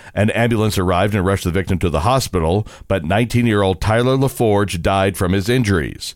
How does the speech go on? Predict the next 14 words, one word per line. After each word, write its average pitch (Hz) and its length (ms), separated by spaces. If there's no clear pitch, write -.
Twenty-year-old 117 760
Cesar 123 680
Angelo 113 480
Duran 110 480
of 90 100
Rapid 101 320
City 101 420
was 98 160
arrested 104 460
and 123 120
charged 95 320
with 107 140
second-degree 85 640
murder. 95 480